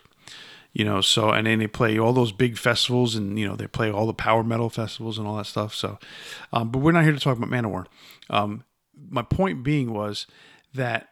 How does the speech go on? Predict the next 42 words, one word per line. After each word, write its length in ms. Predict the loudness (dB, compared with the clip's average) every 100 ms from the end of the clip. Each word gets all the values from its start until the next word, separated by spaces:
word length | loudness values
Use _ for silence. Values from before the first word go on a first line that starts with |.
| -8
a 80 | 2
lot 160 | 4
of 80 | 4
these 160 | 2 0
bands 320 | 0 0 -2
in 80 | -4
the, 120 | -4
in 180 | -6 -6
the 480 | -6 -8 _ -18 -18 _ _ _ 0
eighties 400 | 2 2 0 -2
that 120 | -4
were 80 | -2
popular 340 | -2 -2 0
in 60 | 0
the 80 |
eighties 220 | 0 -2 -8 -8
should 380 | 0 2 4 2
have 100 | 0
tried 300 | 2 2 2
to 80 |
go 80 | -2
to 80 | -4
Japan, 600 | -2 -2 -2 -2 -6 -10 _ _ -14
because 200 | -6 -6
Japan, 580 | -2 -2 0 0 -2 -8 _ -16 -16 -16 -20 _ _ _ -8
they, 140 | -8
they 260 | -4 0 2
didn't, 300 | 2 0 -6 _ _ _ _ _ _ _ _ _ _ -6
uh, 360 | 0 2 0 0
at 160 | -2 0
first, 380 | 2 2 2
I 60 | -8
guess 220 | -8 -8
you 60 | -6
could 100 | -6
say, 240 | -6 -8 -12 -20 -20 -20 _ -4
didn't 460 | 2 2 2 -4
get 300 | 0 0 0
grunge. 680 | -4 2 2 2 0 -2 -4 -12 _ -20 -10 0
They 100 | 4
didn't 200 | 4 4
care. 600 | 4 4 4 2 -6